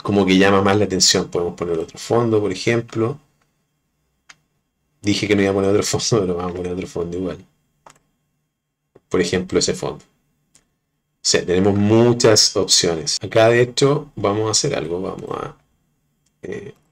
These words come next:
hacer clic aquí. Vamos a desagrupar esto, porque por defecto, como es un template, viene todo esto agrupado para que se vea bien, para que si uno agranda algo, todo queda agrandado en la misma proporción.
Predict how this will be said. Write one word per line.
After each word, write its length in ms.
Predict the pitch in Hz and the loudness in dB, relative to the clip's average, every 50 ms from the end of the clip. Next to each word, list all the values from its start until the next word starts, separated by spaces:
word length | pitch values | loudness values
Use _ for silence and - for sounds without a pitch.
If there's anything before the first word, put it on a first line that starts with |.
| _ | _
hacer 200 | - - - - | -8 -8 -8 -8
clic 260 | _ - - 98 98 98 | _ -10 -8 -6 -4 -4
aquí. 340 | 98 107 120 131 139 139 | -4 -4 -2 -2 0 0
Vamos 320 | - - 101 104 104 - - | -2 -2 -2 0 0 2 2
a 60 | 104 | 2
desagrupar 540 | 95 90 - 98 92 92 95 92 - - - | 2 0 0 0 2 2 2 2 2 2 2
esto, 340 | 95 - - - 120 135 143 | 2 0 0 -2 -2 -2 -2
porque 240 | - - - - | -2 -4 -4 -4
por 140 | 92 95 92 | -4 -2 -2
defecto, 680 | 90 87 - - 98 98 - - - 120 117 117 113 - - - | -4 -4 -4 -4 -6 -6 -6 -6 -2 0 0 0 -2 -4 -10 -12
como 220 | - - 98 101 | -8 -4 -2 0
es 60 | 101 | 0
un 120 | 107 117 113 | 0 0 0
template, 480 | 117 98 90 90 95 95 107 139 147 - - | 0 0 0 0 0 0 0 -2 -4 -6 -8
viene 240 | 107 101 95 95 95 | -4 -4 -4 -2 -2
todo 120 | 95 95 | -2 -2
esto 200 | 92 90 - 104 | -2 -2 -2 -2
agrupado 420 | 98 95 95 92 98 101 107 123 127 | 0 0 0 2 4 4 4 4 4
para 180 | 117 98 92 | 2 0 0
que 80 | 90 87 | 0 0
se 160 | - - 92 | 0 2 2
vea 180 | 90 92 95 98 | 2 2 4 4
bien, 240 | 110 120 113 - | 4 4 2 2
para 160 | - - 90 90 | 2 0 0 0
que 80 | 90 | 0
si 120 | 85 - 95 | -2 -2 -2
uno 120 | 95 95 | -2 0
agranda 440 | 92 98 98 98 98 98 101 101 107 | 0 0 0 0 2 2 4 4 6
algo, 360 | 110 110 110 120 127 131 - - _ _ _ _ _ _ | 6 6 6 6 4 2 -2 -8 _ _ _ _ _ _
todo 240 | - 117 107 107 107 | 4 6 6 6 6
queda 160 | 107 107 110 107 | 6 6 6 6
agrandado 680 | 107 107 104 104 107 107 104 107 107 107 110 - - _ - | 6 6 4 4 2 2 2 2 2 2 0 0 -4 _ -6
en 160 | - 98 98 | -4 -2 -2
la 120 | 95 95 92 | 0 0 0
misma 300 | 98 104 104 107 104 104 | 0 0 2 2 2 2
proporción. 640 | 107 104 95 110 107 - - - 98 87 120 143 | 2 4 4 4 4 4 2 2 0 -2 -4 -8